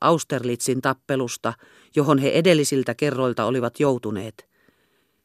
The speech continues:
Sen jälkeen rupesi kyselemään. "Muistaako Kerttu, kuinka monta miestä Napoleonilla oli tässä taistelussa?" "Kahdeksankymmentä ja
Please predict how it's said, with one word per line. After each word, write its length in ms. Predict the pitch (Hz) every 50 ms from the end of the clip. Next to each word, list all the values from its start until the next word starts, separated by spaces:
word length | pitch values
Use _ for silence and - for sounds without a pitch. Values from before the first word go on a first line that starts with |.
| _ _ _ -
Sen 220 | - 170 190 208
jälkeen 460 | 226 202 160 143 135 - 135 127 123 120
rupesi 360 | 147 139 - 135 - - 143
kyselemään. 680 | - 220 214 - 147 110 110 107 107 98 95 107 104 - - _ _ _ _ _ _ _ _ _ _ _ _ _ _ _ _ _ _ _ _ _ _ _ _ _ _ _ _ _ _ _ _
"Muistaako 680 | - 123 - 226 202 - - - 165 147 131 - 147 131
Kerttu, 680 | - - 196 185 - - - _ _ _ - 104 95 95 - _ _ _ _ - - _ -
kuinka 320 | 156 180 180 156 143 131
monta 300 | 135 143 147 143 131 127
miestä 440 | 143 180 190 156 - - - 127 127
Napoleonilla 840 | 131 151 165 - 143 135 131 120 113 110 113 110 107 113 113 107 92
oli 260 | - 120 127 117 113
tässä 340 | - 117 110 - - - 107
taistelussa?" 800 | - - 104 92 87 - - - 76 76 85 - - - - 90 - _ _ _ - - - - - - - - - _ _ _ _ _ _ _ _ _ -
"Kahdeksankymmentä 1200 | - 233 262 269 277 262 - - 226 220 208 - 247 240 226 214 202 190 180 170 - - 180 180
ja 400 | 180 180 170 180 180 180 175 175